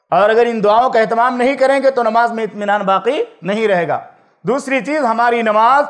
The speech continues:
محمد رسول اللہ صلی اللہ علیہ وسلم کے طریقے کے مطابق نہیں ہوگی۔ اگر ان دعاؤں کا اہتمام نہیں کریں گے تو گویا ہم نبی اکرم صلی اللہ علیہ وسلم کے طریقے کے مطابق نماز نہیں پڑھتے ہیں۔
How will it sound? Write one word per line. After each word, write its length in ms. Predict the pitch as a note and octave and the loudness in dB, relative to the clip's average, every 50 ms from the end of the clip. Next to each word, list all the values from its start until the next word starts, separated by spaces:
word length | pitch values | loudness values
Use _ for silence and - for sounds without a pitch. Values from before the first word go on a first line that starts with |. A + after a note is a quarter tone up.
| - - - - | -6 -14 -6 -4
محمد 420 | G3+ A3 C#4+ D4+ D4 C4+ B3 A3+ | -2 -2 0 0 0 0 0 2
رسول 380 | A3+ A3 G#3+ G#3 - A3 G#3+ G#3+ | 2 2 0 -2 -2 -2 -2 -2
اللہ 460 | G3 F#3+ G3 G#3 A3 A#3+ C4 C#4 C#4+ C#4 - - - - | 0 0 0 2 2 4 2 2 0 -2 -6 -14 -20 -6
صلی 100 | - A3 | -4 -2
اللہ 140 | A3 G#3+ G#3+ | 0 0 0
علیہ 220 | A3 G#3 G#3+ A#3+ B3 | 0 0 -2 -2 -2
وسلم 200 | C4 C4 A#3+ A3+ | -2 -2 -2 -4
کے 280 | - A3+ A#3+ C4 C4+ C4 - | 0 2 2 4 2 2 0
طریقے 560 | G3+ G#3 G#3 A3 A3+ A3+ A3+ G#3 G3+ G3+ G3+ | -2 -2 0 -2 -4 -6 -2 0 2 2 2
کے 240 | F#3 G3 B3 C4 C4+ | 2 2 2 2 2
مطابق 760 | A#3+ A3 G#3+ F#3 G3 G3 G3+ G3 F#3 G#3 C4 C4+ - - - | 2 -2 -4 -2 0 2 2 2 0 -2 -6 -6 -10 -12 -12
نہیں 320 | D3 D#3+ F3+ G#3 B3+ C#4+ D4 | -8 -6 -4 -2 0 0 2
ہوگی۔ 320 | C4+ A#3+ G#3+ F#3 F#3 D3 - - _ _ _ _ _ | 2 2 2 0 -2 -6 -8 -12 _ _ _ _ _
اگر 160 | - F3+ G3+ G#3+ | -4 0 0 0
ان 140 | G#3+ G#3 G3 | 0 0 0
دعاؤں 240 | G3 G3 G#3 G#3 G#3 | 0 2 2 2 2
کا 100 | G3+ F#3 | 0 -2
اہتمام 340 | F3+ F3+ F3+ F3+ F#3 F#3 F3+ | -2 -2 -2 -2 -2 -2 -2
نہیں 200 | E3 E3 G3 A3+ | -4 -4 -4 -4
کریں 300 | A3+ C4 B3 C4+ C#4 C4+ | -4 -4 -2 -2 -2 0
گے 140 | D4+ D#4 D4+ - - _ _ _ - | -2 -2 -2 -4 -14 _ _ _ -4
تو 100 | G3 F#3+ | -2 0
گویا 320 | G3+ G#3+ A#3+ B3+ A#3 G3 | 0 2 2 2 2 0
ہم 220 | A#3+ C#4+ D#4+ E4 - - - _ | 0 -2 -4 -6 -8 -12 -14 _
نبی 280 | F#3+ G3 G#3 G#3 A#3 A3 | -4 -4 -2 0 0 -2
اکرم 280 | G#3+ A3 A#3 A#3+ A#3 A3 | 0 0 -2 -2 -2 -4
صلی 120 | - G3+ | -4 -2
اللہ 80 | G3 G3 | -2 -2
علیہ 120 | G3 A#3+ | -2 -2
وسلم 160 | A#3+ A#3+ A#3 | -4 -6 -4
کے 100 | G3+ G#3 | -6 -4
طریقے 340 | - G3 G3+ G3+ G3 G3+ G3 | -4 -2 -2 -2 -2 -2 -4
کے 60 | F#3+ | -4
مطابق 380 | F#3 F3+ F3 F#3 F#3 F#3 F#3+ F#3 | -4 -4 -2 -2 -2 -2 -2 -2
نماز 300 | F3 F3 F#3 G#3 G#3 F#3 | -2 -2 0 0 -2 -2
نہیں 180 | F3+ F#3 F#3 | -2 -4 -4
پڑھتے 300 | F3 F3+ E3 D#3 - E3 | -2 -2 -4 -4 -4 -6
ہیں۔ 120 | D3+ C#3 | -6 -6